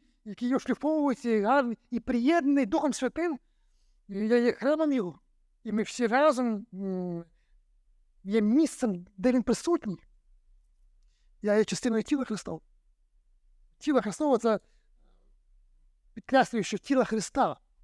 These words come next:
Він, він голова. І коли говориться за церкву, що сказано, що церква є тіло його, а він голова. І гармонія, ця, ця єдність досягається через те, що все йому під контролем. Ми його тіло,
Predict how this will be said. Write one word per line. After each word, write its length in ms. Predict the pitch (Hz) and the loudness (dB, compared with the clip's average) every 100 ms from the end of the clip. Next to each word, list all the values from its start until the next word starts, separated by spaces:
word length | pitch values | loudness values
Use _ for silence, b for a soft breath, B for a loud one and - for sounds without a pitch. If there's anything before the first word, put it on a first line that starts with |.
| _ 233 | _ -2
Він, 180 | 240 - _ | -2 -4 _
він 140 | 240 214 | -4 0
голова. 600 | 208 214 226 277 202 160 _ _ | 0 2 4 4 2 -2 _ _
І 360 | 208 196 190 180 _ _ _ | -10 -6 -6 -6 _ _ _
коли 180 | 233 233 | 0 2
говориться 300 | 240 226 208 | 2 0 -2
за 80 | 180 | 0
церкву, 340 | 262 254 208 | 0 0 -4
що 100 | - | -6
сказано, 240 | 233 214 | -6 -6
що 200 | 175 214 - _ _ _ _ _ | -6 -10 -12 _ _ _ _ _
церква 300 | - 269 233 | 0 0 2
є 160 | 226 214 | 0 -2
тіло 340 | - 330 311 | -4 -4 -2
його, 160 | 247 233 | -2 0
а 100 | 214 | 0
він 140 | 285 | 0
голова. 560 | 240 247 247 262 233 - _ _ _ _ _ _ _ | 2 2 2 2 -2 -6 _ _ _ _ _ _ _
І 360 | 220 208 202 196 | -12 -8 -6 0
гармонія, 640 | 208 226 254 349 294 247 | 2 2 2 2 2 -2
ця, 280 | - 262 247 | -4 -6 -6
ця 120 | 208 | -4
єдність 560 | 220 233 320 269 185 - _ | -2 0 0 -2 -6 -12 _
досягається 480 | 226 214 240 285 214 | -6 0 2 2 0
через 220 | 196 214 | -4 -4
те, 160 | - 269 | -2 -4
що 220 | - 233 - _ _ _ _ _ _ - | -4 -8 -8 _ _ _ _ _ _ -18
все 340 | - 285 302 | -4 0 2
йому 140 | 302 | 0
під 120 | 285 285 | -4 -4
контролем. 420 | 269 269 190 165 _ _ _ _ _ _ _ _ _ _ - | -2 0 0 -4 _ _ _ _ _ _ _ _ _ _ -16
Ми 300 | 185 262 311 | -2 0 2
його 160 | 277 | 0
тіло, 500 | 254 - 269 240 311 | -2 -4 -2 0 -2